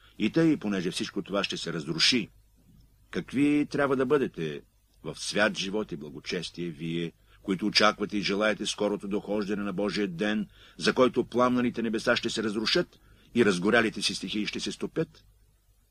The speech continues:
Но ние, според обещанието му, очакваме ново небе и нова земя, на които обитава правда. Зато и, възлюбени,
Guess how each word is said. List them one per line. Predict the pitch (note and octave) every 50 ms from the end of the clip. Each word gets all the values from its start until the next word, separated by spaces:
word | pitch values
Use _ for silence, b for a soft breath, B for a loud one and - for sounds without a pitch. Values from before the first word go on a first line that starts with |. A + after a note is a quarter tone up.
| _ _ -
Но | C#2+ C#2+
ние, | D2 D2+ E2 E2+
според | - - E2 D2+ D#2 - - -
обещанието | C#2+ C#2+ C#2 - - D#2 D2 D2 D#2+ D#2+ - - G2
му, | A2+ C3+ C3+ - _ _ _ _ _ _ _ _ _
очакваме | - - - D#2 D#2 - - E2+ E2+ F2+
ново | F#2 G#2+ B2+ B2 F#2+ E2
небе | D2+ C#2+ C2+ B1 C#2 C2+ C2 - _ _ - _ _ _ _ _ -
и | D2+ D2+
нова | D2 D2 F2 G2+ G#2 A2 G#2+
земя, | F2+ A#2+ A#2 B2 B2
на | A#2+ F#2 D#2+
които | - D2 C#2+ - D2+
обитава | C#2 C2 C2 - - D2+ C#2 C#2 C2+ - -
правда. | - E2 D#2 D2 B1+ A#1 A#1 C2+ C2 A#1+ A#1+ - - _ _ _ _ _ _ _ _ _ _ _ _ _ _ _ _
Зато | - - F#3 - E3+
и, | D#3
възлюбени, | A#2+ A2+ F#2+ D2+ E2 F#2+ G2+ F2 E2+ D#2+ D2+ D2 C#2 B1